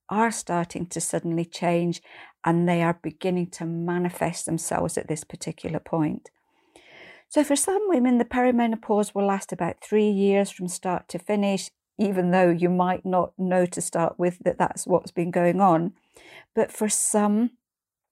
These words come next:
the perimenopause can actually be harder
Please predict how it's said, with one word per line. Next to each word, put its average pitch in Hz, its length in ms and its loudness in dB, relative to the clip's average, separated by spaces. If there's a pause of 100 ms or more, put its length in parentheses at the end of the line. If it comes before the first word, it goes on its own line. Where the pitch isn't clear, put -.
(120)
the 180 80 -4
perimenopause 196 920 -2
can 190 160 -8
actually 190 340 -6
be 180 120 -8
harder 185 720 0